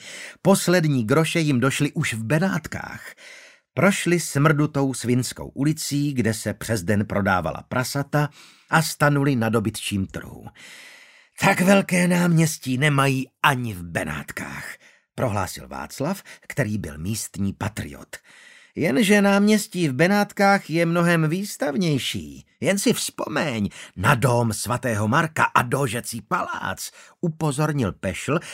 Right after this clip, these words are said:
který neměl rád vychloubačnost. „Jen počkej, až dostaví kapli Božího těla,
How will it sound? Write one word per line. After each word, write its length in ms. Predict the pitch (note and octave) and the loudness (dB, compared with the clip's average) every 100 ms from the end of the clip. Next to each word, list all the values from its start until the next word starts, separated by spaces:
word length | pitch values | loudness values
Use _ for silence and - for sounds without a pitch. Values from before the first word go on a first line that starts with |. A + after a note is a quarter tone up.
| - | -8
který 320 | - A3 A#3 | -2 0 0
neměl 500 | A3+ C#4 A#3 G3 D#3 | 0 2 4 4 4
rád 260 | D#3+ D#3+ B2 | 4 2 2
vychloubačnost. 920 | C3 - B2+ G2+ E2 - F2 - - _ _ _ _ _ | 0 2 0 0 -2 -6 -10 -10 -12 _ _ _ _ _
„Jen 260 | - C#3 F#3 - - | -2 0 0 -4 -4
počkej, 580 | A3+ G#3+ - - G#2 E2+ - - - - | -2 0 -4 -6 -6 -8 -10 -18 -14 -2
až 240 | A#2 G#2 | 0 0
dostaví 500 | G2+ B2+ - A2+ G#2 | 0 0 2 2 0
kapli 400 | - C3 - A2+ | 2 0 2 -2
Božího 420 | G2+ A#2+ G2+ G2+ | 2 0 0 -2
těla, 320 | F#2+ A#2 E2 | -2 -4 -4